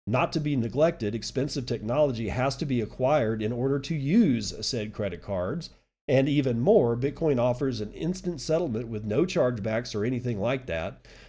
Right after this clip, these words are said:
The startup costs for technology are also eliminated because all that is needed is a smartphone with internet access. Number seven, digital I D, <laughs> sorry, digital I Ds or legal proof of identity.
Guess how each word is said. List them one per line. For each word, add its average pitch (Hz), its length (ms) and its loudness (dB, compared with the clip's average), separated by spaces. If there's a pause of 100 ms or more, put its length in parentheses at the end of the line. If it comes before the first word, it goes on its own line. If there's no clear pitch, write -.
The 113 80 -4
startup 135 480 4
costs 135 300 2
for 127 100 -2
technology 123 640 2
are 107 100 0
also 143 300 2
eliminated 101 500 0
because 117 260 -2
all 131 180 2
that 160 140 0
is 139 160 -4
needed 104 300 -2
is 135 160 0
a 196 40 2
smartphone 170 840 0 (100)
with 120 220 0
internet 117 400 2
access. 110 680 -2
Number 101 280 -4
seven, 98 480 -2 (680)
digital 127 380 2
I 110 160 0
D, 147 460 2 (420)
<laughs> - 0 - (360)
sorry, 92 340 -4 (340)
digital 135 380 4
I 113 160 0
Ds 123 400 2
or 110 200 -4
legal 117 320 0
proof 120 280 0
of 95 100 -6
identity. 90 560 -2